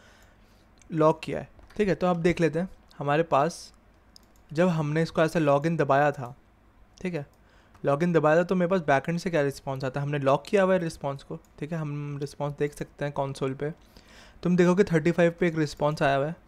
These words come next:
वो ये आया हुआ है, ठीक है। वो हमें स्टेटस कोड दे रहा है, वो हमें रिक्वेस्ट दे रहा है कि तुमने कौन, किस टाइप की रिक्वेस्ट भेजी।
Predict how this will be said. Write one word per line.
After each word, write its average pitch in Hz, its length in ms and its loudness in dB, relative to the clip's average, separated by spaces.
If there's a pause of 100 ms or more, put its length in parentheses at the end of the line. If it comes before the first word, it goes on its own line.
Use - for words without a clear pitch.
(1160)
वो 165 280 4
ये 170 220 6
आया 135 220 8
हुआ 120 120 -4
है, 127 60 -8
ठीक 190 160 -4
है। 175 80 4
वो 156 220 2
हमें 185 240 2
स्टेटस 156 380 -2
कोड 165 200 0
दे 151 120 0
रहा 151 100 -2
है, 165 60 -2
वो 151 140 -2
हमें 160 200 2
रिक्वेस्ट 151 300 0
दे 147 80 2
रहा 147 80 6
है 151 60 2
कि 160 100 -2
तुमने 160 220 -4
कौन, 139 300 0
किस - 260 -6
टाइप 143 200 0
की 160 80 0
रिक्वेस्ट 151 300 -4
भेजी। 147 300 -4